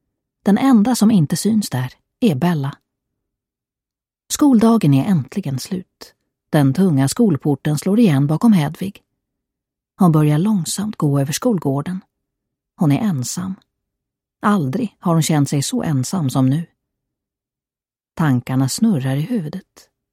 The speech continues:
Hela dagen har hon fått stå ut med de andras frågor om det som hände igår. Om och om igen. Varför letade ni där? Hur såg kroppen ut? Var det läskigt? Luktade det? Kräktes du?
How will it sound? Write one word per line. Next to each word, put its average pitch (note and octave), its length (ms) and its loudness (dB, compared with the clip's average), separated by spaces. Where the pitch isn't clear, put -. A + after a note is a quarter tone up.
Hela A3+ 300 4
dagen G3 380 0
har D3 80 4
hon D3 140 2
fått D3+ 140 -2
stå - 140 0
ut D3 200 0
med F3 120 2
de A3 80 8
andras D3+ 440 2
frågor D#3 460 -2
om A#3 120 -2
det D3+ 180 0
som D3+ 100 0
hände F3 300 2
igår. F#3 360 -8
Om A3+ 380 4
och A3+ 140 0
om G3 200 4
igen. F3 300 -2
Varför B3+ 220 2
letade C#4 400 6
ni C4 140 10
där? A#3+ 280 4
Hur F3 100 4
såg F3+ 180 2
kroppen C4+ 400 4
ut? - 320 0
Var C#3+ 120 2
det C#3+ 100 4
läskigt? - 680 -2
Luktade G3+ 560 2
det? E3+ 140 -6
Kräktes G3 560 4
du? C#3 180 -2